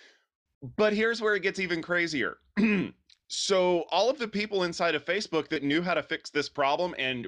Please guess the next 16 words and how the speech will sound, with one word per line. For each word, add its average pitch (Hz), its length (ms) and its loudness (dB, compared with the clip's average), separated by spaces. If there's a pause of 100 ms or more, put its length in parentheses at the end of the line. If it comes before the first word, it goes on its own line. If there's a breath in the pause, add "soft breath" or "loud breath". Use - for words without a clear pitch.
revert 120 400 -2
the 135 120 -2
changes 135 420 -4
in 120 140 -2
routing, 135 420 0
'cause 101 340 -2 (120)
there 131 260 0
is 131 140 -4
no 143 160 2
reload 147 420 2
in 120 160 -2
ten 147 320 -4
command 107 440 -4
on 110 200 -2
Facebook 107 400 -4
servers, 127 480 -4